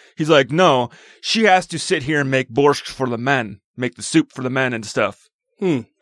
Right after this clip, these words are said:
Speaker 1: And then he said, "Well, what's gonna happen to all of the black people in your country?" And the guy kinda pauses. He's like, "Well, we will take care of that afterwards."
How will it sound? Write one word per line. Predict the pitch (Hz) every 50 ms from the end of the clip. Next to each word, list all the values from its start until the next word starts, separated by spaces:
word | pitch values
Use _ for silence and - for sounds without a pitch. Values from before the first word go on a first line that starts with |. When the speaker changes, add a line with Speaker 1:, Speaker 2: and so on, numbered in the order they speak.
| _ _ _ _
Speaker 1:
And | - 135
then | 156
he | 170 160
said, | - 180 160
"Well, | 160 175
what's | 165 208 226 -
gonna | - 254 220 196
happen | 175 196 196 196 - 196 185
to | 170 - 190 208 202 -
all | - 147 170 170 165 165 -
of | 147 147 127
the | 147 143
black | 107 147 147 165 180 196 208 _
people | - - 156 143 - - 139 135
in | 123 - 139 135
your | 131 131 127
country?" | 127 - 165 170 165 - 151
And | 127 123
the |
guy | 127 - 202 226
kinda | 220 - 202 175
pauses. | 147 - - 180 170 170 165 117 113 104 98
He's | 110 101
like, | 123 123 117 - -
"Well, | 131 135 131 135 139 - - - - _ _ _ - - - - - 156 -
we | - 160 165
will | 160 156
take | 151 - 160 147 - -
care | - 147 139 135 127
of | 120 101
that | 117 113 107
afterwards." | 80 95 104 107 - - 104 - 58 57 55 - - - - -